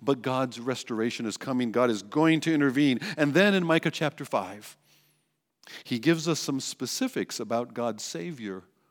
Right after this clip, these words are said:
who does restore us. Where will he come from?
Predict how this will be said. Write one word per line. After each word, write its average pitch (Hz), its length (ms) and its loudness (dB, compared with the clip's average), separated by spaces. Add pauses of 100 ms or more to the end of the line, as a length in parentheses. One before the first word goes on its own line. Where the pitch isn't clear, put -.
(280)
who 120 160 -4
does 117 320 -2
restore 113 500 -8
us. - 280 -14 (2000)
Where 156 320 2
will 180 160 -2
he 143 100 -4
come 180 300 -10
from? 98 380 -16